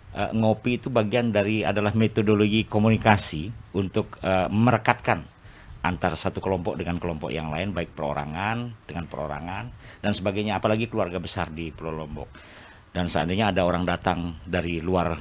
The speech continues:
Lombok, datang ke, main ke Lombok, bertemu keluarga atau temannya, pasti setiap rumah itu menyediakan,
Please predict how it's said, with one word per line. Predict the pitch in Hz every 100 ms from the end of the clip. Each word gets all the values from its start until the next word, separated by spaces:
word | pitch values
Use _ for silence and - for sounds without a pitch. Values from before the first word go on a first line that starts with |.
| - - -
Lombok, | - 107 117 113 -
datang | - 90 92 87 82 - - - - -
ke, | 95 90 85 78 76
main | 92 101 92
ke | 95
Lombok, | 95 92 104 90
bertemu | 90 87 - 101 98
keluarga | - 104 90 85 90 101
atau | 92
temannya, | 92 90 92 107
pasti | 120 - 170 165 - - - -
setiap | 147 156 131
rumah | 135 151 127
itu | 135 143
menyediakan, | 127 123 123 120 - 107